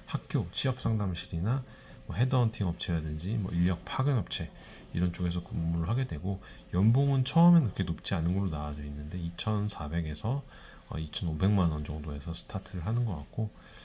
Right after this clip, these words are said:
대학교 이제, 대학교 이제 취업 상담실 같은 경우는, 어, 삼천만 원 이상 연봉을 현재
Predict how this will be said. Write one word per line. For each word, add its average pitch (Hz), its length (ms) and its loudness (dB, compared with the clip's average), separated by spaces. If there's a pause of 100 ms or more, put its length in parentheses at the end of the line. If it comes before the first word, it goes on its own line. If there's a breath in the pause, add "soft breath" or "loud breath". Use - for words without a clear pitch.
(240 loud breath)
대학교 135 1080 4
이제, 80 420 0
대학교 110 500 2
이제 85 140 0
취업 - 300 -2
상담실 131 380 2
같은 90 260 -2
경우는, 87 460 0 (420 loud breath)
어, 76 160 -6
삼천만 117 540 0
원 90 100 -4
이상 80 300 0
연봉을 73 420 -4
현재 95 440 -4